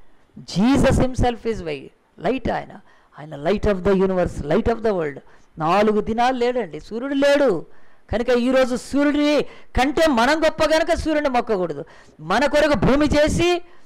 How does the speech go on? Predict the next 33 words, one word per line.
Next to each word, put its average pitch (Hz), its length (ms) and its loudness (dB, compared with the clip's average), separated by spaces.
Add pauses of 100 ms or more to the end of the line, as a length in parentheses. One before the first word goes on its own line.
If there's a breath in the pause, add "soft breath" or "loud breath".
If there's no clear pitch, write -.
(140 soft breath)
భూమి 240 180 0
మీద 311 220 0
మనల్ని 254 440 2
చేసి, 311 560 0 (260 soft breath)
మన 247 160 0
కొరకు 320 320 2
సూర్యుడిని 359 440 2
చేస్తే 240 540 -2 (220 loud breath)
మనం 285 240 -2
సూర్యుడా 285 640 2
నమస్కారం 294 540 2
పెట్టడం, 233 260 0
అది 185 140 -2
ఎంత 208 300 -4
తెలివి 240 320 -2
తక్కువ 202 320 -4
కదా. 170 360 -4 (400 soft breath)
సూర్యుడి 226 440 -6
కంటే 262 380 0
గొప్పవాళ్ళం, 220 580 0
సూర్యుడు 240 320 -2
దేవుని 247 280 2
కుమారుడు 262 420 2
అని 294 140 2
చెప్పలేదు, 170 420 -4 (380 soft breath)
మీరు 254 220 -6
నా 320 160 -2
కుమారులు 226 440 -2
అని 175 100 -6
చెప్తున్నారు. 156 420 -14 (280 loud breath)
ఆ 247 180 2
వెలుతురికి 339 440 4
మొక్కకూడదు. 220 800 0